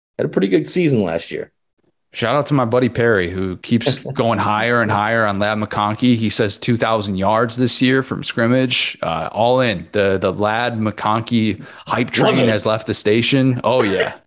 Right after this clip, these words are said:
Speaker 1: <laughs>
Speaker 2: They're, they're all in on Ladd, dude. Trust me. They're, he's blowing things up in, uh, in Georgia's camp. It's been a, been a good start for the Lad.
Speaker 1: Hey, I look, yeah, I think he's a, I,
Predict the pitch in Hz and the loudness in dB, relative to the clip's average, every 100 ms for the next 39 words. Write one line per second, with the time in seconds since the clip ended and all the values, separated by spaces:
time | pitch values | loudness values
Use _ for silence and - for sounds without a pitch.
0 | - - - 123 117 127 143 139 139 131 | -20 -12 -4 0 2 2 2 2 2 0
1 | 104 104 110 92 76 82 80 113 117 - | 0 0 0 -2 -6 -12 -6 -2 -2 -2
2 | 85 85 110 104 - 131 123 135 131 123 | -4 0 0 0 0 -2 2 2 2 2
3 | 123 123 120 117 117 104 104 98 92 104 | 0 2 2 2 0 0 0 0 0 0
4 | 113 110 101 - 110 95 - - 101 - | 2 2 2 -2 -2 0 -2 -2 0 0
5 | - - - 120 110 - 104 - - - | -2 -2 0 0 -2 0 0 -2 -10 -10
6 | - - - - _ - - - - - | -8 -8 -10 -16 _ -20 -10 -8 -8 -18
7 | _ _ _ 180 196 170 - - 175 123 | _ _ _ -16 -14 -16 -4 2 4 4
8 | 185 220 196 311 - - - - 123 156 | 2 2 2 2 0 0 2 2 0 2
9 | 392 359 311 294 - 139 202 | 2 4 4 4 2 4 4